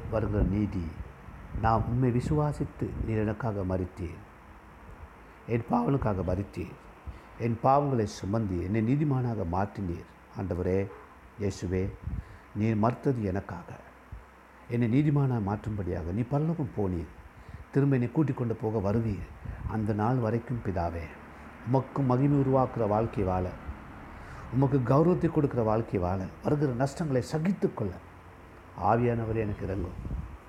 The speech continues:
பரிசுத்த ஆவியானவரே எனக்கு உதவி செய்யும். அவசரப்பட்டு யாரும் சத்தத்துக்கும் செவி கொடுக்காமல், ஆவியானவரே,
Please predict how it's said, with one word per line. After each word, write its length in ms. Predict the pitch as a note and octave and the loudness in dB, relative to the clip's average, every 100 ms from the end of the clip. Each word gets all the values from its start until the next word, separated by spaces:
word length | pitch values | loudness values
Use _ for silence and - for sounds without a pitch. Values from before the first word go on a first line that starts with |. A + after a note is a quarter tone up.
| - - - - - - - - - | -10 -8 -8 -10 -18 -6 -2 0 2
பரிசுத்த 340 | - A#2 D3+ - C#3+ | 0 2 2 4 6
ஆவியானவரே 340 | D3 C#3+ C#3 | 6 4 4
எனக்கு 220 | A#2+ G#2 F#2+ | 2 -2 -2
உதவி 200 | A2 A#2+ - | 0 0 -2
செய்யும். 320 | E2+ E2+ C#2+ D2+ - - - - - - - - - | -4 -4 -6 -8 -10 -16 -20 -20 -20 -20 -20 -20 -8
அவசரப்பட்டு 640 | - G#2 B2 C3 B2 B2 B2+ | 2 2 4 2 2 2 4
யாரும் 320 | B2 B2 B2 | 6 4 2
சத்தத்துக்கும் 440 | B2+ - C3 C3 B2+ | 0 0 0 0 0
செவி 140 | C3 | 0
கொடுக்காமல், 560 | C3 B2 A#2+ A#2 A#2+ A2 | 0 -2 0 0 2 2
ஆவியானவரே, 500 | G2 F2 D#2+ D#2+ | 2 0 -2 -6